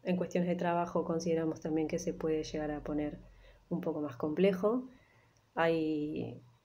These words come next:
índices de desempleo para fin de año que es duplicados comparado con el desempleo que, que, que se encontraba hasta ahora, pero también la realidad es que en Portugal el nivel de desempleo era,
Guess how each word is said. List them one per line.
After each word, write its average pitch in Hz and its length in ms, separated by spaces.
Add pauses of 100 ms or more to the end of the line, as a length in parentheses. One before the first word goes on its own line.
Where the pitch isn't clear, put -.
(160)
índices 160 420
de 160 100
desempleo 165 520
para 156 180
fin 165 200
de 160 100
año 160 240
que 160 120
es - 280 (120)
duplicados 180 760
comparado 160 440
con 156 160
el 151 80
desempleo 156 520
que, 160 280 (880)
que, 165 240
que 156 100
se 156 120
encontraba 156 340
hasta 175 160
ahora, 175 280
pero 156 200
también 143 300
la 147 80
realidad 147 320
es 123 100
que - 100
en 147 120
Portugal 147 480
el 143 280
nivel 147 280
de 147 60
desempleo 135 680 (920)
era, 151 400